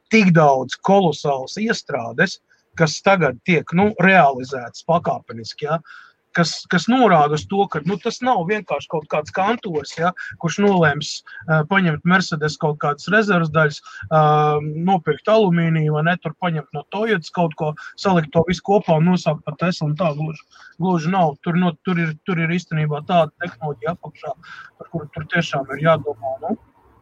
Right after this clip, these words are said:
nu, tas ir fantastisks komandas darbs. Ne jau Elonas Masks viens to ir izdarījis. Tur ir trīs, pieci, desmit tūkstoši cilvēku, kas to dara, bet viņš ir salasījis no visas pasaules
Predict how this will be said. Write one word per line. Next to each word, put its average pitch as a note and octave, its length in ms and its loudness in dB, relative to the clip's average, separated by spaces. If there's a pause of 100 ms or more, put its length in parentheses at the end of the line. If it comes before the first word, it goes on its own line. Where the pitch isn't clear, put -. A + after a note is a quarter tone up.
(840)
nu, F3+ 80 -4 (800)
tas G3+ 180 -2
ir E3+ 120 -6
fantastisks G3 580 -4
komandas D#3+ 340 -2
darbs. D#3 240 -2 (240)
Ne G#3 140 2
jau F3+ 80 4
Elonas E3+ 340 0
Masks - 320 -4
viens D#3+ 240 -2
to B2+ 160 -12
ir C#3+ 80 -10
izdarījis. B2 400 -12 (320)
Tur E3+ 160 0
ir D3+ 140 -2 (460)
trīs, G#3+ 320 -2
pieci, F#3+ 400 -6
desmit F3 360 -8
tūkstoši D3+ 460 -10
cilvēku, F3+ 340 -4
kas G2+ 120 -12
to - 120 -14
dara, - 340 -12 (100)
bet D3+ 160 -10
viņš F3+ 180 -2
ir D#3+ 80 -8
salasījis E3 520 -4
no D3+ 140 -4
visas - 300 -10
pasaules D#3+ 560 -4